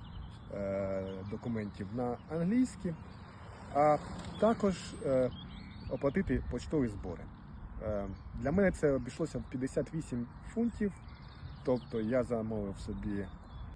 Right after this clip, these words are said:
почту експрес, яка коштувала трішки більше, але я був впевнений в, е, цілісності моїх документів і в, е, е, швидкості їх доставки. Е, з заповненою формою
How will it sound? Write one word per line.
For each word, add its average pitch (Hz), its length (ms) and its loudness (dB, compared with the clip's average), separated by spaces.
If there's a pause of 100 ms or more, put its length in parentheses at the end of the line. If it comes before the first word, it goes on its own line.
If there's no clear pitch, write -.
(280)
почту 123 440 0 (460)
експрес, 202 480 4 (640)
яка 139 220 0
коштувала - 540 -2 (260)
трішки 240 320 -2
більше, 196 420 0 (640)
але 185 240 8
я 151 100 8
був 131 260 0
впевнений 147 400 6 (280)
в, 120 60 0
е, 110 420 2 (1400)
цілісності 131 560 0
моїх 117 280 0
документів 156 720 4 (220)
і 117 200 2
в, 110 280 -4
е, 104 400 2 (680)
е, 101 180 -4
швидкості - 560 -2
їх 104 180 -2
доставки. - 540 -8 (960)
Е, 139 220 8
з 220 320 10
заповненою 170 720 6
формою 101 500 -4